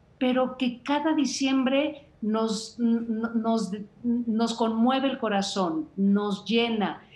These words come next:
y, eh, y en este momento es una gran oportunidad.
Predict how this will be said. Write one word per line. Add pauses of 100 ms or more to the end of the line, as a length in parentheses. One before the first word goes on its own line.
(260)
y,
eh,
y
en
este
momento
es
una
gran
oportunidad.